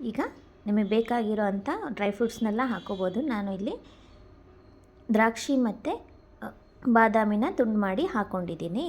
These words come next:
ಇದನ್ನು ಚೆನ್ನಾಗಿ ತುಪ್ಪದಲ್ಲಿ ಫ್ರೈ ಮಾಡಿ ಎತ್ತಿಟ್ಕೊಂಬಿಡಿ. ಅನಂತರ ಅರ್ಧ ಕೆ ಜಿ ಕ್ಯಾರೆಟನ್ನು ತುರಿದಿಟ್ಕೊಂಡಿದ್ದೀನಿ, ಅದನ್ನು ಹಾಕೋತಾ ಇದ್ದೀನಿ.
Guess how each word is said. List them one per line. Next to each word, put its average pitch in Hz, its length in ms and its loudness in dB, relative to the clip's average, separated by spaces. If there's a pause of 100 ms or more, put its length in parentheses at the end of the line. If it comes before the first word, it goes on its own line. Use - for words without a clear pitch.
ಇದನ್ನು 208 280 -4 (460)
ಚೆನ್ನಾಗಿ 226 420 2 (140)
ತುಪ್ಪದಲ್ಲಿ 214 540 -2
ಫ್ರೈ 208 140 0 (180)
ಮಾಡಿ 196 220 0 (100)
ಎತ್ತಿಟ್ಕೊಂಬಿಡಿ. 180 680 -4 (720)
ಅನಂತರ 196 320 -4 (140)
ಅರ್ಧ 208 200 -2 (120)
ಕೆ 240 160 2
ಜಿ 254 160 -2
ಕ್ಯಾರೆಟನ್ನು 208 560 -2 (100)
ತುರಿದಿಟ್ಕೊಂಡಿದ್ದೀನಿ, 185 840 -4 (100)
ಅದನ್ನು 196 260 -4 (100)
ಹಾಕೋತಾ - 480 -6
ಇದ್ದೀನಿ. 175 300 -4